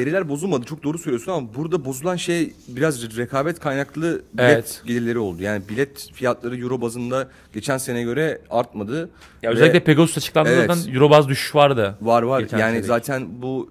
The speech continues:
Speaker 1: yavaş yavaş kar tahmini raporları da dü-, düşmeye başladı. Bir de bunların fonksiyonel para birimi farklı olduğu için hani rahat, e,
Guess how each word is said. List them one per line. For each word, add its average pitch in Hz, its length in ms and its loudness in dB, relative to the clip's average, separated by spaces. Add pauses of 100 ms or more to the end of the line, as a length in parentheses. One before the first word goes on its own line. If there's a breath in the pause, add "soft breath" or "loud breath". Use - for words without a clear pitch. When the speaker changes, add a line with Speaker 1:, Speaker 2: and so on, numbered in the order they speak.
(120)
Speaker 1:
yavaş 120 320 -2
yavaş 127 160 -4
kar 123 280 -4
tahmini 127 360 -6
raporları 123 360 -4
da 143 40 -4
dü-, 107 440 -14
düşmeye 113 380 -8
başladı. 139 480 -8 (440 soft breath)
Bir 127 40 -8
de 123 120 -2
bunların 127 280 -2
fonksiyonel 127 440 -6
para 127 160 -6
birimi 131 140 -6
farklı 127 320 -8
olduğu 139 140 -4
için 139 200 -8
hani 104 280 -4 (600 soft breath)
rahat, 127 440 2 (380)
e, 92 400 -2